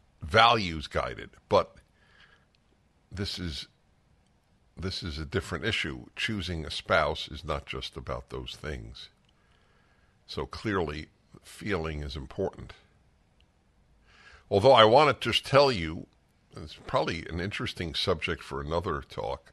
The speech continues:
I know a man who's very, uh, he's an Orthodox, ultra-Orthodox, as they say, Jew, and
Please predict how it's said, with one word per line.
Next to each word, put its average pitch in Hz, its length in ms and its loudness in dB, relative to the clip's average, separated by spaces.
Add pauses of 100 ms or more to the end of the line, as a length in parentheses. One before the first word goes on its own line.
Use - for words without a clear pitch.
I 123 180 0
know 123 220 0
a 92 60 0
man 90 260 2
who's 71 140 -6
very, 87 460 -2 (1200)
uh, 73 160 -6
he's 82 160 -8
an 120 100 -2
Orthodox, 104 600 2
ultra-Orthodox, 87 880 0
as 80 100 -10
they 76 160 -6
say, 73 300 -6
Jew, 85 440 -4 (920)
and 87 540 -4